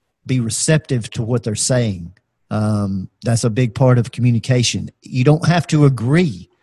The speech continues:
When you listen to what somebody says and you accept it, that does not mean that you agree or you condone with what they say. But if you're at all interested in them hearing what you have to say, then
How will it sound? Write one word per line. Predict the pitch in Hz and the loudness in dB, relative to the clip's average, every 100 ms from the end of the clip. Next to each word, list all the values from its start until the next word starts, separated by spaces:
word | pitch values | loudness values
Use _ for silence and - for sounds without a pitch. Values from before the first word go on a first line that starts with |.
| _ _ _ _ _ _ 127 | _ _ _ _ _ _ 4
When | 143 | 6
you | 135 | 6
listen | 147 175 175 | 4 2 2
to | 156 | 2
what | 156 147 | 2 0
somebody | 156 151 143 | 0 0 0
says | 117 - 151 147 127 | 0 0 2 2 2
and | 131 131 | 0 0
you | 127 | 0
accept | 107 - - 160 - 113 | -2 -4 0 -2 -2 -6
it, | 113 | -6
that | 131 127 | -6 -2
does | 143 135 | -2 0
not | 143 139 | -2 -2
mean | 139 135 | -2 0
that | 123 - | -2 -4
you | 120 | -4
agree | 110 104 123 147 165 | -4 -4 -2 0 0
or | 135 | 0
you | 120 | -2
condone | - 131 127 143 147 139 123 | -2 -2 0 2 2 2 0
with | 120 - - | -4 -8 -8
what | 117 | -8
they | 110 104 | -6 -8
say. | - 104 90 87 _ _ _ _ _ _ _ _ _ | -8 -10 -14 -20 _ _ _ _ _ _ _ _ _
But | 123 117 | -4 -2
if | 113 | 0
you're | 135 139 | 4 4
at | - | 4
all | 135 156 160 | 2 4 4
interested | 151 160 151 139 - 135 127 - | 2 -4 0 -2 0 -2 -2 -4
in | 135 131 123 104 101 | -2 0 0 -2 -4
them | - 147 156 151 139 135 _ _ | 2 4 6 6 2 -2 _ _
hearing | - 143 147 143 127 | -6 0 2 2 0
what | 123 - | -4 -2
you | 160 196 | 0 2
have | 147 113 | 2 -2
to | 101 | -6
say, | - 113 107 101 - _ _ _ _ _ | -6 -4 -6 -8 -12 _ _ _ _ _
then | - 127 131 127 123 113 | -4 0 2 2 0 -2